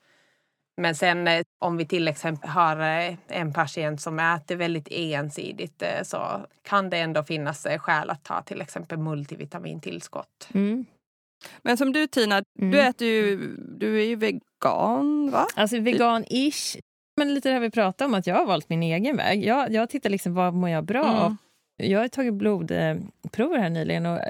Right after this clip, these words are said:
Speaker 2: alla mina värden ser jättebra ut. Så det jag äter ger mig tillräckligt med näring. Så det är ingen som kan säga så här att nej, du får inte i dig tillräckligt med proteiner och så. Jag äter ju mest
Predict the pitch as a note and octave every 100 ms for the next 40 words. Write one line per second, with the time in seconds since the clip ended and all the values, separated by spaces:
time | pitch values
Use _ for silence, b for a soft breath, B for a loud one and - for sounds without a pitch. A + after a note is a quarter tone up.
0 | - G3 G3 C4 C4 F#3 E3+ - D#3 -
1 | D#3 - D#3 F#3+ D3+ F3 - F3+ E3 B
2 | B B E3+ F#3 E3 - A#3 D4+ C4 _
3 | B3 A#3 G#3+ F#3+ F3+ F3 E3+ E3 - E3
4 | D#3+ E3 D#3+ E3 C3+ D#3+ F#3+ E3+ F3 F3+
5 | F#3 G#3 G3+ G3 F3+ E3 D#3+ D3+ - -
6 | F3 F3 E3+ E3+ E3+ E3 D3+ D3+ - D3+
7 | C#3+ D3+ - - - E3 F3+ E3 - -
8 | - F#3+ G#3+ F3+ - D#3+ D3+ D#3 -